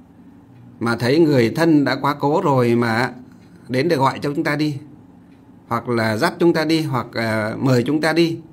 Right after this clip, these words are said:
chúng ta chớ có đi. Chúng ta đi như vậy không phải là đi gặp người thân chúng ta đâu, mà đó là gì? Oan gia trái chủ đấy. Kinh Địa Tạng nói đó chính là oan gia trái chủ.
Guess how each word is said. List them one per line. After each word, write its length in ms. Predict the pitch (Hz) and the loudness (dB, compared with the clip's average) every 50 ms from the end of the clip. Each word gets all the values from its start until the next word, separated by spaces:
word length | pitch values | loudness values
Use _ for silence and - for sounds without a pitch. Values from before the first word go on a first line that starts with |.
| - - - - - - - - - - - - - - - - - - - - - - | -20 -20 -20 -20 -20 -20 -20 -20 -20 -20 -20 -20 -20 -20 -20 -20 -20 -20 -20 -16 -8 -4
chúng 160 | 131 135 139 | -2 -2 0
ta 200 | 139 143 135 131 | 0 0 0 0
chớ 220 | 131 135 131 135 | 0 -2 -4 -4
có 140 | 135 139 143 | -4 -4 -6
đi. 200 | 143 143 135 131 - - - - - - - - - - - - - - - - - - - - - - - - - - - - - - - - - | -6 -6 -8 -10 -12 -18 -20 -20 -20 -20 -20 -20 -20 -20 -20 -20 -20 -20 -20 -20 -20 -20 -20 -20 -20 -20 -20 -20 -20 -20 -20 -20 -20 -20 -20 -16 -8
Chúng 140 | - 143 156 | -4 -2 0
ta 80 | 160 160 | 0 4
đi 200 | 160 175 175 165 | 6 6 6 6
như 120 | 160 160 | 6 4
vậy 160 | 147 147 120 | 2 0 0
không 160 | - - 165 165 | 0 0 0 0
phải 280 | 165 139 107 104 110 | 0 0 0 0 0
là 160 | 117 120 120 | 0 0 0
đi 200 | 120 147 165 160 | 0 0 0 0
gặp 140 | 143 143 127 | 0 0 0
người 140 | 123 127 123 | 0 0 0
thân 200 | 120 170 170 156 | 2 2 0 2
chúng 140 | 160 160 165 | 2 0 2
ta 120 | 165 160 | 2 2
đâu, 260 | 165 175 175 160 147 - - - - - | 2 2 0 0 -4 -10 -14 -18 -16 -10
mà 140 | - 104 110 | -6 -4 -2
đó 180 | 107 110 123 147 | 0 2 2 2
là 80 | 156 | 0
gì? 120 | 147 127 107 101 101 110 | -2 -2 -4 -4 -6 -2
Oan 200 | 120 139 143 139 | 0 0 0 2
gia 200 | 139 147 139 131 | 2 2 0 0
trái 220 | 131 123 123 139 139 | -2 -4 -4 -6 -6
chủ 160 | - 101 90 | -8 -10 -10
đấy. 120 | 87 - - - - - - - - - - - - - - - - - - - - - - - - - - - - - - - - | -12 -14 -18 -20 -20 -20 -20 -20 -20 -20 -20 -20 -20 -20 -20 -20 -20 -20 -20 -20 -20 -20 -20 -20 -20 -20 -20 -20 -20 -20 -14 -6 -2
Kinh 120 | 160 165 | 0 2
Địa 80 | 151 135 | 2 2
Tạng 240 | 120 - 127 98 107 | 2 0 -2 -2 -2
nói 100 | 123 131 | -2 0
đó 120 | 131 139 | 0 -2
chính 160 | 147 - 185 | 0 0 0
là 60 | 160 120 | 0 2
oan 180 | 131 143 147 | 2 0 0
gia 140 | 139 147 143 | 0 0 -2
trái 180 | 135 135 135 143 | -2 -4 -6 -6
chủ. 160 | - 123 | -8 -8